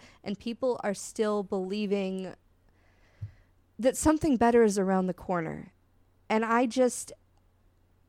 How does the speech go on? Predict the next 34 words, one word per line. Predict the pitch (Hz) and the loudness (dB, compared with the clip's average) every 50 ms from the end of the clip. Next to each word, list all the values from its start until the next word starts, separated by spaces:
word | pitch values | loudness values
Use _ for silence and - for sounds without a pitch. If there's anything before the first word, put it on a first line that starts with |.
| _ _ _ _ _ _ _ _ _ _ _ _ _ _ _ _ _ | _ _ _ _ _ _ _ _ _ _ _ _ _ _ _ _ _
it | 254 285 294 311 | 2 2 4 2
has | 262 262 247 208 | 2 0 0 0
genuinely | 185 180 - 240 226 226 240 262 277 269 247 233 208 | -2 0 2 2 4 4 4 2 4 4 4 2 2
touched | - - 190 175 - - - | 0 -2 -2 -2 -4 -6 -6
me | 202 185 185 | -4 -4 -4
throughout | - - 185 170 170 170 165 | -4 -4 -2 0 0 0 0
this | - 165 - - | -2 -4 -4 -2
week. | 175 170 156 - | -2 -2 -2 -2
It | 196 170 | -2 0
will | 151 214 | 0 0
continue | 208 - 202 180 165 196 180 180 175 170 | 0 0 -2 0 0 0 0 2 0 0
to | 160 160 | -2 -4
genuinely | 156 170 160 156 160 160 156 160 160 160 | -4 -4 -4 -4 -4 -4 -4 -4 -4 -6
touch | - - 151 151 - - | -6 -6 -8 -8 -6 -6
me, | 156 151 | -8 -6
just | - - 185 - - | -6 -6 -8 -6 -4
that | 196 185 - _ _ _ _ - | -6 -6 -6 _ _ _ _ -8
there | - 214 208 226 | -4 -2 0 0
are | 247 | 0
people | 240 - - 208 - - 180 180 | -2 -2 -6 -8 -6 -6 -8 -8
out | 170 - | -6 -8
here | 165 170 - 156 | -8 -8 -10 -8
that | 151 - - | -8 -8 -10
are | - 165 | -10 -10
still | - - - 156 156 | -10 -8 -6 -6 -6
doing | 156 170 156 151 143 147 | -6 -6 -6 -6 -6 -6
good. | 143 147 147 147 147 156 | -6 -4 -4 -6 -6 -8
There | - - | -10 -10
are | 202 190 | -10 -10
people | - - 208 190 - 190 190 | -10 -12 -12 -10 -8 -6 -6
out | 185 175 - | -6 -6 -8
here | 185 - 196 185 185 180 180 - _ - - - - _ _ _ _ | -8 -8 -6 -4 -4 -6 -8 -10 _ -20 -20 -20 -20 _ _ _ _
that | - 202 185 - | 0 0 0 0
still | - - - - - 226 208 214 208 208 208 208 208 202 208 202 - | -4 -12 -10 -4 0 0 2 2 2 2 2 0 0 -2 -2 -6 -10